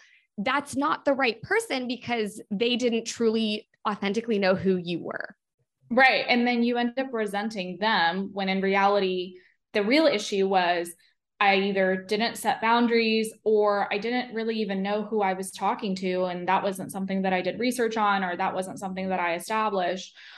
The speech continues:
Speaker 2: Or I was just catering to what was, this is a really popular one, especially anybody who creates content online. I was catering to what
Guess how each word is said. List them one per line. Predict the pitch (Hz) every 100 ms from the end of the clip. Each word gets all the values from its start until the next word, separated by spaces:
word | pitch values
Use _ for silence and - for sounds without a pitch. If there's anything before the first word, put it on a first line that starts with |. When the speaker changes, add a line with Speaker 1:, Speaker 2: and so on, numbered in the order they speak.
| - -
Speaker 2:
Or | 294 285 233 220 214
I | 202 208
was | 226 226
just | 226 214 -
catering | - 196 208 202 196
to | 190 196
what | 185 190 185 190
was, | 196 185 180 175 - -
this | 220
is | 233 214
a | 185
really | 190 190
popular | 190 185 196 180
one, | 175 165
especially | 185 196 190 185
anybody | 185 180 180 190
who | 185
creates | 185 180 -
content | - 175 190 -
online. | 175 175 180 185 185 - - _
I | - 214 214
was | 202
catering | - 220 214 214 208 208
to | 214 202 196 190 190
what | 190 185 185